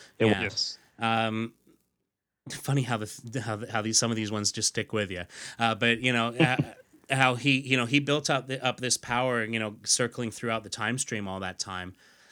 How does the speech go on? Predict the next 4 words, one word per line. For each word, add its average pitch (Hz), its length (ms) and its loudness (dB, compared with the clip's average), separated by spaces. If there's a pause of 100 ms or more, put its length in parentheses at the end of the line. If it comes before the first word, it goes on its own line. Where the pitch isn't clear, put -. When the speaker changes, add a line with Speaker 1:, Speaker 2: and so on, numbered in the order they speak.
(140)
Speaker 2:
Um, 95 560 -4 (1600)
does 135 220 6
that 127 200 2
mean 127 460 0